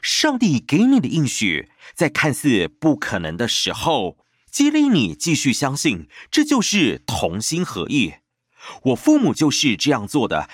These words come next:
一九八一年十一月十一日，他们在卧室里同心相信上帝会医治我母亲。祷告后，他们对彼此说：“我们要持守下去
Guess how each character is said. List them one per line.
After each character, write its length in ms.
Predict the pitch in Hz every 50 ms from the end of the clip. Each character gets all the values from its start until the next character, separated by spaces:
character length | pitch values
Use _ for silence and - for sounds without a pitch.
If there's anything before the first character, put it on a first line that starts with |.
| - _
一 120 | - 147
九 180 | - 135 98 80
八 200 | - 113 127 135
一 100 | 143 151
年 300 | 127 107 85 87 117 -
十 220 | - - - 117
一 80 | 110 120
月 240 | 143 170 156 143 117
十 200 | - - - 95
一 140 | 90 120 139
日， 320 | 127 151 156 113 - - _ - - - _
他 140 | - 147 139
们 80 | 120
在 160 | - 147 131
卧 180 | 120 123 156 147
室 220 | 131 - - 156
里 320 | 120 101 95 82 76 - _ _ _ _ _ _
同 260 | - - 101 95 107
心 300 | 135 - - 247 262 269
相 240 | 254 - - 254 247
信 180 | 233 - 214 147
上 240 | - - 143 110
帝 280 | 104 127 113 90 73 - - - - -
会 220 | - 170 143 117
医 200 | - - 139 151
治 280 | 143 - 156 143 117 95
我 260 | 80 - - 98 110
母 220 | 147 147 110 71
亲。 380 | - - 131 135 151 151 147 _ _ _ _ _ _ _ _ _ _
祷 180 | - 80 85
告 160 | - - 127
后， 400 | 131 107 - 160 151 123 98 - - - _ _ _ _ _ _ _ _ _ _
他 240 | - - - 131 139
们 120 | 135 123
对 260 | 104 - 151 127 107
彼 240 | 95 - - 113 151
此 180 | 151 - - 113
说 360 | - - 160 165 170 175 - - - - _ - 117
：“我 40 |
们 160 | 107 95 104 -
要 240 | 156 143 120 -
持 440 | 110 - - - - - 113 131 202
守 280 | 240 - - 139 92 82
下 200 | - - 113 104
去 420 | - - - 135 107 71 - _